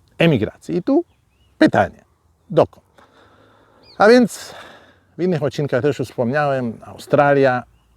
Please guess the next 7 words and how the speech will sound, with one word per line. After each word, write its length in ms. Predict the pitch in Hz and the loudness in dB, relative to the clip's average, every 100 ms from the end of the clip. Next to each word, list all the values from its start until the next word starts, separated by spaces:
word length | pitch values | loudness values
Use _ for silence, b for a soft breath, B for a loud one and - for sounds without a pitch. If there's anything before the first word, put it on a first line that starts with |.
| _ _ _ | _ _ _
po 160 | 202 | 2
głowie 360 | 107 101 120 117 | 2 -2 -2 -4
nam 180 | 101 90 | -8 -12
chodziło 420 | - 92 101 110 | -16 -10 -8 -8
oczywiście, 520 | 92 - 117 110 117 | -10 -10 -10 -8 -8
bo 120 | 90 | -8
to, 140 | 85 | -12